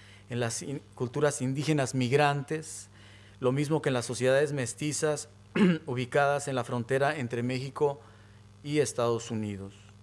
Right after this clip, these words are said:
A pesar de que la región fronteriza del noroeste mexicano posee una intensa multiculturalidad,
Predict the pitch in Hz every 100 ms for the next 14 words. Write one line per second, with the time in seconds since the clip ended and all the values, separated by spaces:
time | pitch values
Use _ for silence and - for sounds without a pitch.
0 | - - - - - - - - - -
1 | - - - 123 131 180 180 180 180 151
2 | 135 - 165 160 160 143 151 156 160 131
3 | 131 135 139 151 135 123 139 143 135 127
4 | 117 147 147 147 143 - 147 143 151 131
5 | - 135 147 147 143 139 - 135 123 120
6 | 120 120 139